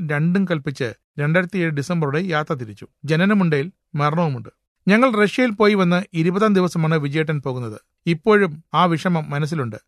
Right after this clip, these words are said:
അന്ന് വിജയേട്ടൻ പോയി. രണ്ടു മൂന്ന് മാസങ്ങൾ സഹിക്കാൻ കഴിയില്ലായിരുന്നു. പിന്നെ മനസ്സിനെ പഠിപ്പിക്കാൻ ശ്രമിച്ചു. ജനനമുണ്ടെങ്കിൽ മരണവുമുണ്ടല്ലോ, എല്ലാവർക്കും ഉള്ളതാണത്. വിഷമിച്ചിരുന്നിട്ട് കാര്യമില്ല. വിജയേട്ടന് ഈ കട വളരെ പ്രിയപ്പെട്ടതായിരുന്നു. അതിനാൽ തന്നെ ഞാനും ഈ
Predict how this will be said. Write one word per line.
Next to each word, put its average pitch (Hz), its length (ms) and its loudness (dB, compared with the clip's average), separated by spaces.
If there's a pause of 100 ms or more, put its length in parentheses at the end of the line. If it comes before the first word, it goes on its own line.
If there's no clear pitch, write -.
(160)
അന്ന് 175 180 4
വിജയേട്ടൻ 156 480 -2
പോയി. 104 180 -14 (320)
രണ്ടു 196 180 6
മൂന്ന് 247 200 2
മാസങ്ങൾ 208 380 0
സഹിക്കാൻ 180 560 -2
കഴിയില്ലായിരുന്നു. 139 520 -4 (240)
പിന്നെ 156 120 0
മനസ്സിനെ 160 400 0
പഠിപ്പിക്കാൻ 175 500 -2
ശ്രമിച്ചു. 117 360 -10 (260)
ജനനമുണ്ടെങ്കിൽ 190 680 2
മരണവുമുണ്ടല്ലോ, 160 800 0 (200)
എല്ലാവർക്കും 175 540 0
ഉള്ളതാണത്. 143 440 -2 (340)
വിഷമിച്ചിരുന്നിട്ട് 202 880 0
കാര്യമില്ല. 139 460 -4 (180)
വിജയേട്ടന് 175 800 0
ഈ 196 100 0 (120)
കട 143 180 2 (160)
വളരെ 156 300 0
പ്രിയപ്പെട്ടതായിരുന്നു. 131 880 -6 (200)
അതിനാൽ 147 360 -2
തന്നെ 170 240 0 (100)
ഞാനും 170 360 2
ഈ 180 60 0